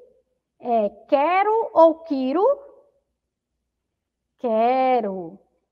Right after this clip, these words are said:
Queijo ou quijo? O que é que o segundo ano acha? Queijo. Requeijão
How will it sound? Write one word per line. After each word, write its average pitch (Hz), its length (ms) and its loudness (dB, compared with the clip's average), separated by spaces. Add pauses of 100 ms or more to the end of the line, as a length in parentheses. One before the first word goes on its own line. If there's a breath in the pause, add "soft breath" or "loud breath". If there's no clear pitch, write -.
(400)
Queijo 320 800 0
ou 302 180 6 (120)
quijo? 254 460 -2
O 403 260 -6
que - 60 -16
é 392 120 0
que 392 80 -20
o - 20 -20
segundo 339 340 -2
ano 285 300 0
acha? 269 340 0 (1500)
Queijo. 285 760 2 (400)
Requeijão 330 1040 0